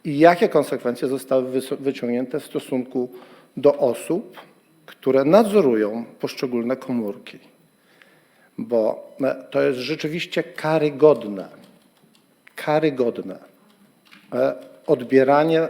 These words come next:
obywatelom prawa do sądu i prawa do obrony. E, prokuratorzy,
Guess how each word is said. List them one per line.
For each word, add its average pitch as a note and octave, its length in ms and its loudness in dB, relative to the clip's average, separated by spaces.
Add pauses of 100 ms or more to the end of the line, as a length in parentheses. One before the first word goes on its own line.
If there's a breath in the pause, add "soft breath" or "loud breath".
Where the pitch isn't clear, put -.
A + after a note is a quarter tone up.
obywatelom B2 760 0
prawa B2+ 480 2
do A2+ 140 -6
sądu C3+ 420 -2
i B2+ 80 -8
prawa A#2+ 460 0
do A2+ 140 -4
obrony. G2+ 440 -8 (1080 loud breath)
E, C3 260 2 (480)
prokuratorzy, C#3+ 1040 4